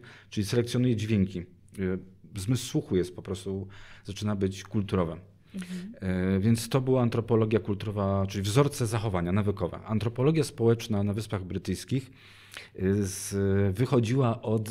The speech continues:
Speaker 1: zorganizowania społeczeństwa. Czyli jakie role pełnimy? Kto to jest matka, kto to jest ojciec, kto powinien wychowywać dzieci, e, jak powinien zachowywać się władca,
Speaker 2: Mhm.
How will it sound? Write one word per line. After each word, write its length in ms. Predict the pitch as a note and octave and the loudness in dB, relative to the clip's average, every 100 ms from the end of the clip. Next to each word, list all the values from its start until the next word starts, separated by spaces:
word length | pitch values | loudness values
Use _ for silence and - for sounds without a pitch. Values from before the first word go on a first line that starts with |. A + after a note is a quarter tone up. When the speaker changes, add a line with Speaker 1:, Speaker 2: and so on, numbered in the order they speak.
| - | -6
Speaker 1:
zorganizowania 720 | G2 C3 B2 A#2 A2 G#2+ G#2 | 0 2 4 4 4 0 -2
społeczeństwa. 640 | - G2 F2+ E2 D#2+ - - _ - - - - | -4 -4 -4 -4 -6 -12 -18 _ -20 -20 -20 -14
Czyli 180 | G#2 G2+ | 0 2
jakie 340 | A#2+ B2+ A#2 | 2 4 4
role 260 | G#2+ G2+ F#2+ | 6 6 6
pełnimy? 500 | F#2+ F#2+ F2+ D#2+ D#2 - - - | 6 6 6 4 -2 -14 -20 -18
Kto 180 | - G#2 | -2 2
to 100 | G#2+ | 2
jest 140 | F#2 | 2
matka, 380 | F#2+ F#2+ - F#2+ | 2 0 -2 -10
kto 140 | - | -10
to 100 | G2 | 0
jest 140 | G2+ F#2+ | 0 0
ojciec, 760 | G2 F#2+ F2+ - F2+ F2+ - - - - | 0 0 0 -2 -2 -2 -10 -16 -18 -18
kto 160 | - G#2 | -4 0
powinien 420 | G#2+ G#2 G#2 G2+ | 0 2 2 2
wychowywać 520 | G2 G2+ G2 G2+ F#2 F2 | 0 -2 -2 -2 -2 0
dzieci, 580 | F#2 F2 F#2 F2 F2 F2+ - - | 0 0 -2 0 -2 -6 -18 -10
e, 500 | F#2 F2+ F2+ F#2 F2+ | -4 -2 0 -2 2
jak 200 | A2 G#2 | 2 2
powinien 220 | G#2+ G#2+ | 0 0
zachowywać 440 | G2+ F#2+ G2+ G2+ G2+ | 0 -2 -2 -4 -4
się 100 | A#2 | -4
władca, 520 | F#2+ E2+ - F#3+ E3+ | -4 -4 -4 -4 -2
Speaker 2:
Mhm. 220 | F2+ F2 | -2 -2